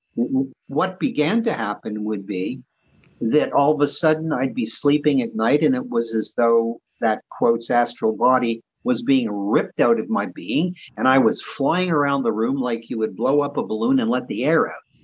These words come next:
And it began to get very scary, and I began to see that there was a very dark side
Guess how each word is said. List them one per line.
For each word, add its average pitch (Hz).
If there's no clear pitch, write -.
And 127
it 143
began 165
to -
get 135
very 131
scary, 170
and 107
I 131
began 147
to 117
see 175
that 123
there 127
was 127
a 143
very 143
dark 127
side 175